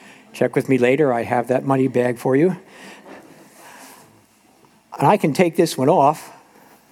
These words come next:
and I can put another one on. Now I look different. Maybe I don't look very pastorish. Maybe I can even sort of look like somebody from the thirties.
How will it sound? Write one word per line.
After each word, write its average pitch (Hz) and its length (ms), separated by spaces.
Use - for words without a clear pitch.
and 143 140
I 151 100
can 143 140
put 147 160
another 139 260
one 127 160
on. 214 280
Now 135 140
I 131 60
look 127 180
different. 127 360
Maybe 135 240
I 120 40
don't 139 180
look 131 120
very 120 240
pastorish. 139 760
Maybe 127 240
I 113 60
can 123 140
even 123 200
sort 117 200
of 117 60
look 120 160
like 117 300
somebody 123 320
from 123 200
the 127 80
thirties. - 520